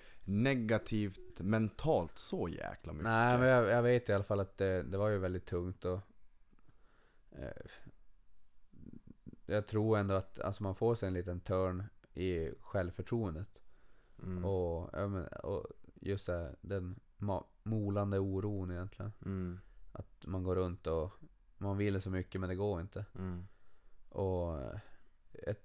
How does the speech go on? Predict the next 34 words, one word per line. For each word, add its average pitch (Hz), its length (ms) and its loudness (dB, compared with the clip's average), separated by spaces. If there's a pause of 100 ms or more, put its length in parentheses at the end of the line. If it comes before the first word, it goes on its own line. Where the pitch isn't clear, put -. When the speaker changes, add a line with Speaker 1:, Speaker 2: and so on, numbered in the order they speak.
(160)
Speaker 1:
tror 104 400 0
att 92 120 0 (120)
skulle - 360 -4
jag 95 160 0 (1600)
gå 98 460 2
igenom 98 260 2
det 95 100 2
igen 104 360 2
så 95 180 -2
kanske 98 240 0
det 90 40 2
blir 90 220 0
mer 90 160 2
att 85 160 -2
man, 87 280 -6 (300)
man 92 160 -4
kan 92 140 -2
ac-, 92 120 0 (160)
acceptera 104 440 2
det 92 60 4
på 90 80 0
ett 90 80 0
bättre 92 300 0
sätt - 340 -2
och, 90 360 -2
och 95 80 0
Speaker 2:
Mm. 92 120 0
Speaker 1:
veta 95 440 -2 (360)
vad 98 220 2
det 92 60 4
innebär. 92 520 -2
Alltså 98 220 0
Speaker 2:
Mm. 104 120 2
Speaker 1:
det, 101 100 0